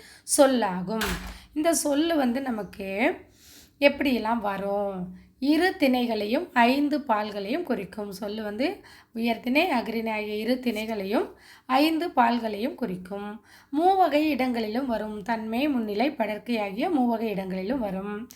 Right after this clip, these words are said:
உலக வழக்கிலும் வரும், செயல் வழக்கிலும் வரும். அடுத்ததா, பு-, வெளிப்படையாகவும் குறிப்பாகவும் எனது பொருளை உணர்த்தக்கூடியது.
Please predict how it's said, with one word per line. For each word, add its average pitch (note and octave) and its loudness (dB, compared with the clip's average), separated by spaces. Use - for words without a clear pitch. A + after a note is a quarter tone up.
உலக F4 6
வழக்கிலும் C4 2
வரும், A#3 0
செயல் C4 2
வழக்கிலும் A3 -4
வரும். G3+ -8
அடுத்ததா, C#4+ 4
பு-, A#3+ -6
வெளிப்படையாகவும் C4+ 2
குறிப்பாகவும் D4 -2
எனது E4 2
பொருளை A3+ -2
உணர்த்தக்கூடியது. F#3+ -2